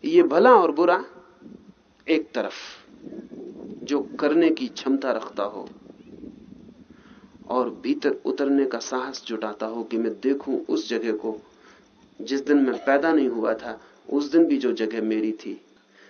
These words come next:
जब मैं गहन अंधेरी रात में सो जाता हूं, सुसुप्त हो जाता हूं, सपने भी खो जाते हैं, तब भी जो जगह मेरी है, जब मैं मरूंगा, शरीर गलेगा, टूटेगा, नष्ट हो जाएगा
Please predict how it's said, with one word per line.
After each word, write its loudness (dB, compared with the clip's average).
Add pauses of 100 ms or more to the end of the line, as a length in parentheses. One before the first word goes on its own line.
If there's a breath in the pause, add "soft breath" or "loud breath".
(160 soft breath)
जब 0
मैं 4
गहन 2
अंधेरी 0
रात -2
में -4
सो -2
जाता -4
हूं, -10 (600)
सुसुप्त -8
हो -2
जाता -8
हूं, -12 (480 loud breath)
सपने 4
भी 4
खो -4
जाते -6
हैं, -8
तब -2
भी 2
जो 4
जगह 0
मेरी -2
है, -10 (640 loud breath)
जब 4
मैं 8
मरूंगा, 4 (480)
शरीर 0
गलेगा, 2 (220)
टूटेगा, -2
नष्ट -4
हो 0
जाएगा -4